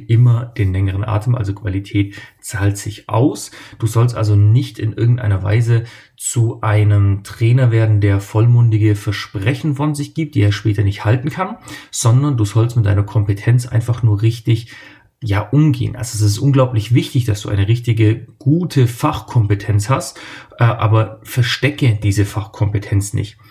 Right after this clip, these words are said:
Das sind dann auch genau die Themen, die wir jetzt hier in diesem Podcast noch gemeinsam besprechen wollen. Wichtig ist hier vor allem das sogenannte Impression Management, also wie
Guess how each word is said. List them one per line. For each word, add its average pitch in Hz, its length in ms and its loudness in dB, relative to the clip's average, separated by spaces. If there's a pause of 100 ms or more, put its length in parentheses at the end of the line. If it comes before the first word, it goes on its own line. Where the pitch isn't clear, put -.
(260)
Das 107 140 -10
sind 117 100 4
dann 110 140 2
auch - 160 -6
genau 104 280 2
die 123 140 2
Themen, 123 400 2
die 107 160 -2
wir 110 80 4
jetzt 104 280 0
hier 120 360 0
in 117 100 2
diesem 107 320 0
Podcast 117 600 -4
noch 104 200 0 (320)
gemeinsam 107 880 2 (220)
besprechen 107 720 -2
wollen. 98 300 -4 (1080)
Wichtig 151 320 0
ist 151 140 0
hier 165 160 2
vor - 200 -8
allem 127 320 4
das 110 200 -2
sogenannte 117 500 2
Impression 117 760 -2
Management, 143 720 0
also 107 280 0
wie 127 280 2